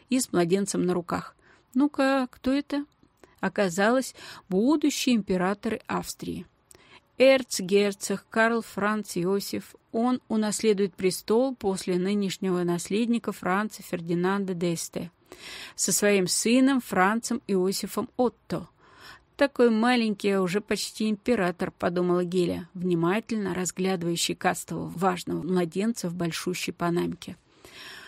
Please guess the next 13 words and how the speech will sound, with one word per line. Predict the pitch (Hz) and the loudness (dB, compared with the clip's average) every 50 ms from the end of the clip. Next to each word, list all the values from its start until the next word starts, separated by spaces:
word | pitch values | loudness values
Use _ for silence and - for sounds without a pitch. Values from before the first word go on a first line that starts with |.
| - - - - | -20 -20 -18 -12
Что-то | - - - - - 311 - - 262 | -10 -10 -6 -2 -2 -2 -2 -2 -2
такое | - 277 269 - 294 277 | -2 -2 0 2 4 4
она | 262 254 262 240 | 4 4 4 2
слышала | - - - 277 269 277 262 240 - - - 185 180 180 | 2 0 0 0 2 2 2 0 0 0 0 0 0 0
об | 170 170 175 | 0 0 -2
этих | 175 160 - - 170 - - | -2 -2 -2 -6 -8 -6 -4
эрцгерцогах | 185 190 190 175 - - - 185 170 190 202 175 - - - 175 165 170 175 - - - - - - | -2 -2 -2 -2 -4 -6 -6 -4 -2 0 0 0 0 -2 -6 -6 -8 -10 -12 -14 -16 -20 -16 -6 -2
или | 208 220 240 | 0 0 0
читала. | 240 - - 285 - - - 180 160 160 - 185 - - _ _ _ _ - - - _ _ - | 0 0 -2 -4 -2 0 0 0 0 -2 -6 -12 -16 -18 _ _ _ _ -20 -20 -20 _ _ -8
Нахмурилась, | 190 180 165 - - 180 175 175 160 165 165 147 160 - - - - _ _ _ _ - - - _ - | -6 -4 -4 -4 -2 0 0 2 0 0 -4 -6 -8 -10 -12 -14 -16 _ _ _ _ -20 -20 -20 _ -4
припоминая, | - 185 175 196 190 196 202 202 202 190 180 170 156 - - - - | -2 -2 -2 0 0 0 0 2 2 2 2 2 0 -2 -6 -8 -6
но | 180 185 185 185 - - _ _ _ - | -4 -2 0 -2 -2 -4 _ _ _ -6
нет, | 190 185 185 180 - - - | -4 -4 -4 -4 -6 -12 -18